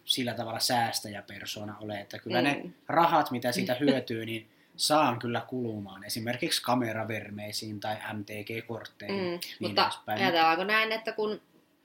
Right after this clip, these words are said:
Speaker 2: osaa miettiä tämmöisiä säästöasioita ja ehkä säästää, niin sitten on mahdollista hankkia noita?
Speaker 1: Kyllä, elikkä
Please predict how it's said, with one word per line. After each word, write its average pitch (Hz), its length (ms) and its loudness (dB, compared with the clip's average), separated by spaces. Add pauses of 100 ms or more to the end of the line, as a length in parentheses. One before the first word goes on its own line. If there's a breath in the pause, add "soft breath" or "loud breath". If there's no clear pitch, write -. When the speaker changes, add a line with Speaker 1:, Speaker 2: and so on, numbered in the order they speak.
(240)
Speaker 2:
osaa 196 200 -2
miettiä 339 320 4
tämmöisiä 147 400 0
säästöasioita 131 800 -2
ja 135 140 4
ehkä 160 180 -6
säästää, 170 580 2
niin 160 180 -4
sitten 160 260 -4
on 170 60 -2
mahdollista 196 500 -6
hankkia - 580 -2
noita? 67 280 -16 (400)
Speaker 1:
Kyllä, 131 380 4 (120)
elikkä 113 380 -4